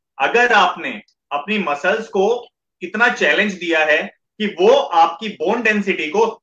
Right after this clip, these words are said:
thick कर पाए, पकड़ पाए, तो आपकी जो osteoporosis है, वो आपका शायद ही कुछ बिगाड़ सकती है। अगर आप strength training कर रहे हैं,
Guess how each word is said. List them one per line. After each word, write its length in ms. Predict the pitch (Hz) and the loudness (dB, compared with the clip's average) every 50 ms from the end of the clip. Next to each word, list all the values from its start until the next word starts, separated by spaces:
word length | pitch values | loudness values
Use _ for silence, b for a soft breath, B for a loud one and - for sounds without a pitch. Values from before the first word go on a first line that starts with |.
| - | 2
thick 220 | 220 226 226 - - | 2 2 2 0 -2
कर 80 | 196 | -2
पाए, 320 | 180 180 180 175 175 170 170 170 165 - _ _ _ - | -2 -2 -2 -2 -2 -2 -2 -4 -6 -12 _ _ _ -2
पकड़ 260 | 180 180 202 214 214 | -2 2 2 2 2
पाए, 300 | 208 - 185 175 143 127 127 - _ _ _ _ _ _ _ - | 2 0 0 0 0 0 -4 -8 _ _ _ _ _ _ _ 0
तो 160 | 226 247 269 269 269 - - 165 | 4 4 4 4 2 -2 0 2
आपकी 500 | 165 180 208 202 - - - 214 214 208 | 4 4 4 2 0 -6 -6 -6 -4 -2
जो 480 | 196 202 208 208 208 208 220 220 - _ _ _ _ - - | 2 4 4 4 4 4 2 0 -4 _ _ _ _ -4 0
osteoporosis 920 | 175 185 - - - 254 254 233 - 196 175 175 196 202 196 226 208 190 185 | 2 2 2 2 0 0 0 2 2 2 2 4 2 2 0 0 -2 0 0
है, 240 | 156 - - - _ _ _ _ _ _ _ _ _ _ _ - | -2 -2 -2 -6 _ _ _ _ _ _ _ _ _ _ _ 2
वो 240 | 185 226 247 254 269 269 | 4 6 6 6 6 4
आपका 760 | - - 165 170 175 - - - 202 196 202 214 208 202 - - - - | 4 2 0 0 0 0 -2 -4 0 2 2 2 0 -4 -8 -12 -6 -2
शायद 340 | 202 180 190 214 240 233 | 0 2 2 2 0 -2
ही 80 | 233 240 | -4 -6
कुछ 220 | 208 233 220 - | -6 -8 -8 -6
बिगाड़ 300 | 170 165 160 165 170 170 | -6 -2 0 0 0 0
सकती 260 | - 185 165 - - 190 | -2 -8 -10 -6 -4 -4
है। 60 | 196 | -2
अगर 280 | 175 - 160 180 180 | -2 -2 -2 -2 0
आप 280 | 180 180 190 190 - - - | 2 0 0 -2 -4 -12 -16
strength 280 | - - 175 185 208 208 | -8 -2 -2 0 0 -2
training 440 | - - - 165 160 170 190 190 180 | -6 -6 -6 -6 -4 -4 -4 -4 -2
कर 120 | 175 160 | -2 -2
रहे 180 | 170 175 180 175 | -2 -2 -2 -2
हैं, 300 | 175 170 180 208 214 | -2 -6 -6 -8 -10